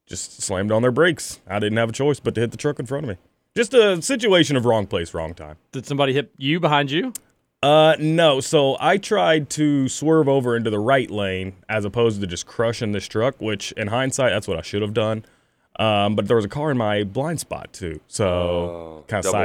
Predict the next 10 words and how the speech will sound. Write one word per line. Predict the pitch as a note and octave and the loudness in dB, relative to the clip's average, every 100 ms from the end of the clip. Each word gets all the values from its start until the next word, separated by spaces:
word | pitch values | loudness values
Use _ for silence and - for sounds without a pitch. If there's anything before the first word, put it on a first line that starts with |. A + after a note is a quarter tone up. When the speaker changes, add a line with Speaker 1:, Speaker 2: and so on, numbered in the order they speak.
| F2 | 0
Speaker 1:
sideswiped. | E2+ | 0
Speaker 3:
whammy. | E2+ F2 E2+ | -2 -4 -8
Speaker 1:
Yeah. | E2+ D2+ - _ _ _ _ _ _ _ | -12 -14 -16 _ _ _ _ _ _ _
Speaker 3:
Man. | F2+ F2 | -20 -14
Speaker 1:
So | D#2 D#2 D2+ _ _ _ _ _ _ _ _ _ | -12 -10 -12 _ _ _ _ _ _ _ _ _
it | |
was | C4+ B3+ | -2 2
a | A#3 | 4
Speaker 3:
Tough. | |
Speaker 2:
Well, | G#3 F3+ | 4 2